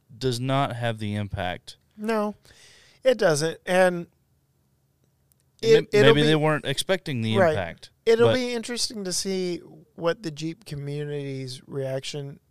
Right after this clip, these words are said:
Speaker 2: is to this. Not e-, not even necessarily on social media, 'cause we can find that out right now and
Speaker 1: Right.
Speaker 2: do some Google searches and find
Speaker 1: Oh,
Speaker 2: out
Speaker 1: yeah.
Speaker 2: what the Jeep faithful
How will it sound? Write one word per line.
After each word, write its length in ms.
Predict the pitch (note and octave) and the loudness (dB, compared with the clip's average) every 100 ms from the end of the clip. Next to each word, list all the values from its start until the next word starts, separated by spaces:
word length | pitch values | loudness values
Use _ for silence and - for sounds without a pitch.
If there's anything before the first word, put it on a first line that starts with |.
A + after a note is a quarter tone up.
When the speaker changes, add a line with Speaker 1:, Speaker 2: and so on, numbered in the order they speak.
| - | -10
Speaker 2:
is 340 | D3 C#3+ C#3+ | -6 -6 -6
to 160 | - D3+ | -10 -10
this. 420 | D3+ C#3+ C3+ - - _ _ _ _ _ _ _ | -8 -6 -4 -6 -8 _ _ _ _ _ _ _
Not 260 | F3 F3+ A#3+ | -4 -2 0
e-, 140 | B3+ - _ - - _ - | -4 -8 _ -20 -20 _ -6
not 200 | G#3 A#3 | -2 -2
even 360 | A#3 A3 F3 | -2 -4 -4
necessarily 520 | F3+ E3 - F3+ E3 D#3+ | -2 -2 0 -2 -2 -2
on 100 | C#3 | -2
social 280 | D3+ C3+ | -4 -4
media, 300 | C#3+ C#3+ C#3 B2+ | -6 -6 -6 -8
'cause 200 | D3 C3+ | -10 -12
we 80 | E3 | -12
can 160 | G3+ | -10
find 220 | - C#3 C3+ | -8 -8 -6
that 140 | C3 | -6
out 200 | C#3 C3 _ | -6 -8 _
right 200 | - B2+ | -14 -12
now 280 | C3+ C3 C3 | -10 -10 -6
and 100 | C3 | 0
Speaker 1:
Right. 500 | A2+ G2+ A2+ _ D#3 | 2 2 -4 _ -10
Speaker 2:
do 160 | D3+ C#3 | -6 -6
some 200 | C#3+ C3+ | -8 -8
Google 320 | C#3+ C#3+ C3+ | -8 -8 -8
searches 400 | C#3 C3+ C#3 B2+ | -8 -10 -8 -10
and 140 | C3 | -10
find 140 | B2 C#3 | 0 4
Speaker 1:
Oh, 80 | A#2 | 4
Speaker 2:
out 80 | F#2 | 4
Speaker 1:
yeah. 40 | |
Speaker 2:
what 220 | E2+ C#3+ _ _ _ - D#3+ | -2 -6 _ _ _ -18 -8
the 140 | D3+ | -8
Jeep 380 | C#3+ E3 D#3 - | -6 -6 -6 -6
faithful 560 | D#3 C#3+ - D3 D3 | -6 -6 -6 -8 -8